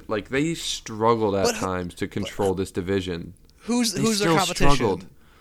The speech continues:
Speaker 2: Who, the White Sox is probably the closest. Maybe the Twins. Maybe.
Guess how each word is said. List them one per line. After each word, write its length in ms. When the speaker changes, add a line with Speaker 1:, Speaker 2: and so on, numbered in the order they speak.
Speaker 2:
Who, 80
the 100
White 240
Sox 320
is 140
probably 180
the 80
closest. 500
Maybe 220
the 80
Twins. 640
Maybe. 540